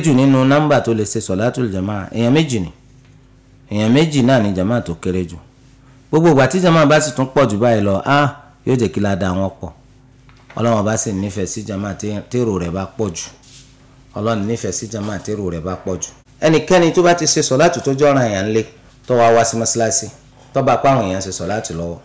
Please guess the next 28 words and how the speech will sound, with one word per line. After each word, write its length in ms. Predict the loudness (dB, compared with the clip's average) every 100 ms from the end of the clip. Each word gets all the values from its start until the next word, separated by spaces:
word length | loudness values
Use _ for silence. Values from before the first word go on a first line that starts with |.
| -20 -20 -20 _ -20 _ -20 _ _
súnà 340 | 0 2 4 4
ni 100 | 2
pé 100 | -2
kó 160 | 0
náà 160 | -2 -2
tún 160 | -4 -2
darapọ̀ 360 | 0 0 -2
mọ́ 140 | -4 -4
wọn, 80 | -6 -10 -20 -20 -20 -20 -20 -20 -12
kó 100 | -6
tún 120 | -4 -2
ṣe 140 | -2
sọ̀látù 440 | -2 0 0 -2
yẹn 120 | -8 -8
pẹ̀lú 200 | -8 -8
wọn. 120 | -10 -12 -18 _ -20 _ -20 _ _ _ -2
Eléyìí 260 | 4 4 6
tí 60 |
ó 60 | 6
wá 120 | 6
ṣe 140 | 4 2
pẹ̀lú 200 | 0 -2 -2
wọn 120 | -2
nísìnyí, 280 | -2 -2 -2
ó 40 |
máa 140 | -2 -2
jẹ́ 140 | -2
náfìlà. 380 | -2 -4 -6 -8